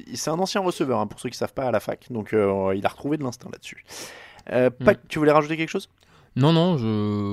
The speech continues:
Speaker 2: maintenant, ce qui est intéressant de savoir, c'est que, si je dis pas de bêtises, Mariota en dernière année de contrat,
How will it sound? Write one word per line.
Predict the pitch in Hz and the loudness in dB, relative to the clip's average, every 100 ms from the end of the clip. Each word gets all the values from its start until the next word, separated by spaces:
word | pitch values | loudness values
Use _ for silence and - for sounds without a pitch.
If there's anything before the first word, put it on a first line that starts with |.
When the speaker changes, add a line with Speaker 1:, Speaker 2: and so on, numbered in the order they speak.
| 101 101 101 | -4 -6 -6
Speaker 2:
maintenant, | 92 82 82 - 78 80 98 135 131 135 | -8 -10 -10 -12 -12 -8 -6 0 0 2
ce | 147 | -2
qui | - | 0
est | 131 | 0
intéressant | 120 123 117 127 | 2 2 0 0
de | 127 | -2
savoir, | - 117 135 | -2 0 0
c'est | - 117 | 0 -4
que, | 104 110 107 - | -4 -4 -6 -8
si | - | -10
je | 117 | -8
dis | 113 | -4
pas | 113 | -2
de | |
bêtises, | 110 - 131 | -2 -2 -2
Mariota | 123 107 107 127 | 0 0 -2 0
en | 117 104 | 0 0
dernière | 104 110 110 | 2 2 2
année | 110 107 | 2 0
de | |
contrat, | - 107 - 113 123 143 156 | -2 -8 -4 0 0 0 -2